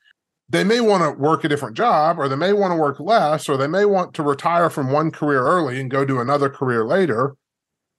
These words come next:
But I've never met anyone that just says, "I want to be done. I never want to do anything again at all." You know, usually there are other things that,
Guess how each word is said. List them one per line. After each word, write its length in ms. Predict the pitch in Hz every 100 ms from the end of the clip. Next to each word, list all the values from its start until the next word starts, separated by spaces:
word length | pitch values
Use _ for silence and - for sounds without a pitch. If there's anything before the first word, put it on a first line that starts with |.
| _ _ _ _ _
But 120 | 156 185
I've 220 | 220 226
never 260 | 240 214
met 280 | 165 156 156
anyone 400 | 143 139 135 135
that 120 | 127
just 220 | 113 135 -
says, 560 | 143 131 120 - - _ _ _ _ _
"I 100 | 160
want 120 | 190 185
to 60 |
be 140 | 170 160
done. 460 | 170 170 170 165 -
I 60 |
never 320 | 135 151 165
want 180 | 170 160
to 60 | 147
do 140 | 151
anything 400 | 151 143 151 143
again 680 | 131 127 139 135 135 135 - _ _ -
at 120 | 139
all." 380 | 147 92 - - _
You 140 | 139 135
know, 40 |
usually 480 | 131 175 208 196 180
there 160 | 156
are 140 | 139 147
other 240 | 156 165
things 600 | 151 156 147 135 127 107
that, 340 | 120 120 117